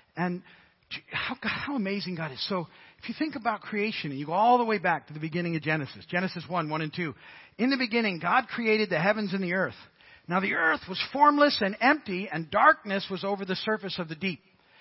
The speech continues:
So God creates that, and you, that doesn't even make sense when you, when you stop there and you read about it. It doesn't seem to make sense. God makes this sort of lifeless thing, like a big blob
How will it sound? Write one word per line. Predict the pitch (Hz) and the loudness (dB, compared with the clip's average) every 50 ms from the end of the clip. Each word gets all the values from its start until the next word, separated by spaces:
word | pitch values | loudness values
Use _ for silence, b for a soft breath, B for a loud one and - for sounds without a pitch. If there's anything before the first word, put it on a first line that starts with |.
| B B B B B B B B B B - | B B B B B B B B B B -8
So | - - 233 226 214 - - | -2 0 0 0 -2 -4 -2
God | - 226 277 302 254 | 2 2 2 2 2
creates | - - 277 269 262 269 277 - - - 160 | -2 0 2 4 4 4 2 0 -6 -10 -2
that, | 165 180 156 135 139 - | 0 0 2 0 -2 -8
and | - 160 175 170 | -8 -8 -8 -8
you, | 160 139 156 - | -10 -14 -14 -10
that | - 175 180 - | -10 -10 -6 -4
doesn't | 233 240 226 254 247 | -4 -2 -2 0 -2
even | 254 226 233 220 196 | 0 0 0 -2 -2
make | 175 165 151 | -2 -4 -6
sense | - - - 302 285 247 - - - | -8 -6 0 2 2 2 0 -4 -8
when | 180 175 | -6 -6
you, | 175 170 160 - - | -6 -6 -8 -10 -8
when | 170 175 170 | -8 -8 -6
you | 165 | -6
stop | - - - 233 233 220 | -10 -6 -4 -4 -4 -2
there | 208 | -2
and | 202 190 | -4 -4
you | 175 | -4
read | 180 233 262 226 | -4 -4 -4 -4
about | 180 147 139 143 147 | -2 -2 -2 -2 -2
it. | 170 B B B B B | -6 B B B B B
It | - | 0
doesn't | 214 220 233 202 | 0 0 0 -4
seem | - - 254 233 | -2 -2 0 0
to | 208 | 2
make | 202 190 | 0 -2
sense. | - - 240 202 143 - | -2 -2 -4 -4 -4 -4
God | - 214 240 294 277 | -2 2 2 2 0
makes | 214 175 180 190 214 220 214 - - - - | 0 -4 -2 0 0 0 0 -4 -10 -6 -2
this | 185 185 175 - B B B B B B - - | -2 0 0 -2 B B B B B B -8 -6
sort | 220 196 | -4 -4
of | 185 151 | -4 -6
lifeless | 139 147 160 165 208 269 311 294 - - 254 277 285 269 - - - - - - - - - | -6 -2 2 4 4 4 2 0 -6 -6 -2 0 0 2 0 -2 -6 -8 -16 -20 -12 -2 0
thing, | 233 196 160 156 160 | 2 2 2 0 0
like | 175 170 160 - | 0 -2 -2 -2
a | 151 | -4
big | 147 240 254 214 185 143 - | -6 -6 -8 -8 -10 -12 -8
blob | 196 208 233 247 226 185 180 180 | 0 2 4 6 6 6 4 4